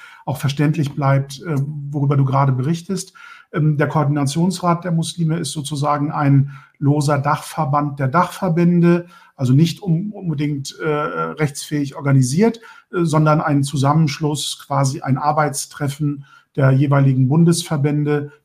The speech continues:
die in diesem Koordinationsrat organisiert sind. Früher waren das, ähm, nur in Anführungsstrichen die bekannten großen, äh, Verbände. Mittlerweile, ähm, ist es da ja auch vielfältiger geworden mit kleineren, äh, Bund-, Bundes- und Dachverbänden unterschiedlicher,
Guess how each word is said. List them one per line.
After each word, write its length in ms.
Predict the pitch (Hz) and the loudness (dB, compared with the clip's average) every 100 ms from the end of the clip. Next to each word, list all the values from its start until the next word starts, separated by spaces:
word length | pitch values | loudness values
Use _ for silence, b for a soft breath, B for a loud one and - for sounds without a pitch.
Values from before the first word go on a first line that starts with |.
| - | -4
die 160 | 165 | 0
in 80 | 170 | 2
diesem 260 | 143 139 135 | 2 2 2
Koordinationsrat 840 | 143 131 139 139 143 139 135 127 - | 2 0 0 -2 -4 -4 -2 -4 -4
organisiert 600 | 127 123 117 143 196 196 | -4 -2 0 0 0 0
sind. 280 | 185 180 170 | -2 -2 -4
Früher 260 | - 135 | -4 -2
waren 160 | 127 123 | 0 2
das, 260 | 123 - b b b _ | 0 -4 b b b _
ähm, 360 | - 131 151 147 | -2 -2 0 4
nur 200 | 139 143 | 4 4
in 100 | 139 | 2
Anführungsstrichen 680 | 127 - 127 135 127 131 117 | 0 -2 -4 -4 -2 -2 0
die 240 | 131 131 | 0 0
bekannten 560 | 135 135 143 139 143 123 | -2 -4 0 0 0 -4
großen, 580 | 143 196 202 196 214 190 | 0 0 0 -2 -4 -8
äh, 180 | 185 | -10
Verbände. 440 | - 165 170 165 165 | -6 -4 0 2 2
Mittlerweile, 640 | 139 131 123 127 123 123 B B B - | -2 -2 0 2 2 0 B B B -6
ähm, 180 | 139 - | -4 -4
ist 180 | - | -6
es 120 | 131 - | -8 -2
da 160 | 127 | 0
ja 120 | 123 | 2
auch 180 | 165 190 | 2 0
vielfältiger 580 | - 185 180 175 170 160 | 0 0 2 0 0 -2
geworden 480 | 151 147 147 143 143 | -2 -2 -2 -2 0
mit 240 | 127 - | 0 -2
kleineren, 580 | - 143 160 160 156 143 B B - | -4 2 4 4 2 0 B B -4
äh, 160 | 156 139 | 0 0
Bund-, 520 | 143 - 180 92 175 | -2 -6 -8 -14 -6
Bundes- 320 | 165 160 147 | 0 0 0
und 100 | 151 | -2
Dachverbänden 800 | 139 139 - 135 135 139 - 143 | -2 -2 -4 -2 0 -2 -2 -4
unterschiedlicher, 880 | 165 165 - 160 - 139 147 139 | 0 0 -2 -4 -8 -4 0 0